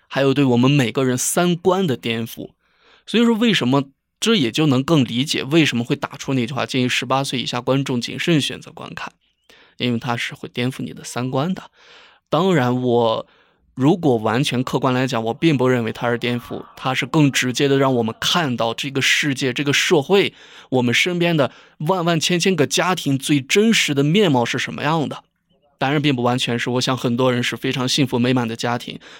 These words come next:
我真的为你们由衷地感到高兴。因为在我身边，我看到了我很多的朋友们或者没那么熟的人，他们自己其实童年生活，包括现在的家庭氛围并不融洽。他们一提到家，可能很多的是泪。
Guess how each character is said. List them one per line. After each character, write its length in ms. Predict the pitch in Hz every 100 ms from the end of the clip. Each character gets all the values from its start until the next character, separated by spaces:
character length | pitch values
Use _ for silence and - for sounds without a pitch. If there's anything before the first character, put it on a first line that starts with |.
| -
我 140 | 127
真 260 | - 156 160
的 140 | 123
为 220 | 117 135
你 80 | 120
们 140 | 113 113
由 160 | 117 120
衷 200 | 139 131
地 80 |
感 160 | 117 -
到 120 | -
高 180 | - -
兴。 240 | - - - _ - -
因 120 | 139
为 60 | 139
在 80 | 131
我 100 | 120
身 220 | 127 123
边， 340 | 131 131 135 - - _
我 340 | 120 120 110 117
看 400 | - 165 135 117
到 220 | 107 110
了 80 | 120
我 140 | 123
很 400 | - - 120 113
多 180 | 139 156
的 80 | 139
朋 320 | - 123 117
友 160 | 165 170
们 160 | 117
或 180 | 113 143
者 140 | 127
没 160 | 117 120
那 80 | 151
么 80 | 170
熟 260 | - 113
的 120 | 143
人， 180 | 135 113
他 280 | - - 175
们 120 | 190
自 160 | 131 147
己 160 | 127 156
其 220 | - 123
实 220 | 131 127 - - _
童 180 | - 139
年 140 | 147
生 180 | 143 156
活， 100 | 135
包 140 | 123 135
括 160 | 127
现 180 | 127 135
在 80 | 135
的 120 | 117
家 240 | - 135
庭 120 | 135 131
氛 220 | 135 123
围 100 | 113 -
并 200 | 190 156
不 120 | 127
融 220 | 110 110 117
洽。 240 | - - _ _ - - - _
他 120 | -
们 100 | 226
一 80 | 220
提 160 | - 147
到 160 | 170
家， 160 | 160 170
可 220 | - 135
能 120 | 135
很 220 | 160 123
多 160 | 120 151
的 100 | 143
是 200 | 135 143
泪。 340 | 135 185 143